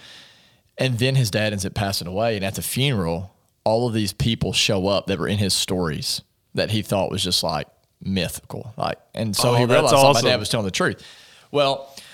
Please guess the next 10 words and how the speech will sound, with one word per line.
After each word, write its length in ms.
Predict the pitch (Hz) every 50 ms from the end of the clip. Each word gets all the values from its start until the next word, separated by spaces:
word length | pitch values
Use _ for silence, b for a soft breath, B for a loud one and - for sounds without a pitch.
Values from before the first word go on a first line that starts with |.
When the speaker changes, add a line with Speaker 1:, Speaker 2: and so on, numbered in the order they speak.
| B B B B B B
Speaker 1:
one 220 | - 127 131 151
of 80 | 190 196
the 80 | 170 139
crazy 320 | - 143 127 123 113 113
stories 380 | - - 117 113 110 107 101 92
that 100 | - 104
Max 500 | 107 98 98 90 - - - - - - - _
was 120 | 120 113
telling 300 | - - 117 101 101 107
was 200 | 113 110 107 -